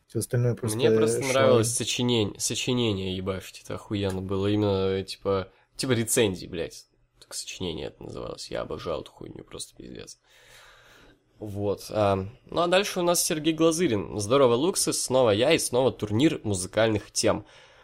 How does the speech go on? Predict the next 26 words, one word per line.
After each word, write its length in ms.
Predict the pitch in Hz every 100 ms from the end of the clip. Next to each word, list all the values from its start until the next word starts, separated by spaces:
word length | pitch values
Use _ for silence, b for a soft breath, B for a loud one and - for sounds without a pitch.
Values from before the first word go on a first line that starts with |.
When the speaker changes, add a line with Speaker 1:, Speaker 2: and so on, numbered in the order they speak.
| b
Speaker 2:
Но 360 | 113 123 190 190
мы 220 | 120 117
уже 180 | 151 151
близки 340 | 135 110 -
к 60 | 131
финалу. 500 | - 165 156 98 - _
Осталось 420 | - - 135 170
всего 360 | 165 - 98 117
лишь 240 | 156 - 98
восемь 420 | 95 107 - 101
участников. 560 | 95 107 - 101 - - _ _ _ -
Как 320 | 165 170 -
и 120 | 139
обычно, 420 | 135 110 101 98 98
вам 220 | 151 175
надо 220 | 165 147
из 180 | 120 101
двух 400 | 110 117 101 -
нынешних 540 | 104 104 90 - 95
музыкальных 600 | - 87 90 - 95 92 -
тем 360 | 123 151 160
выбрать 360 | 110 117 120 120
лучшую, 520 | 170 123 - - -
на 200 | - 107
ваш 300 | 98 98 135 -
взгляд. 500 | 98 98 104 92 -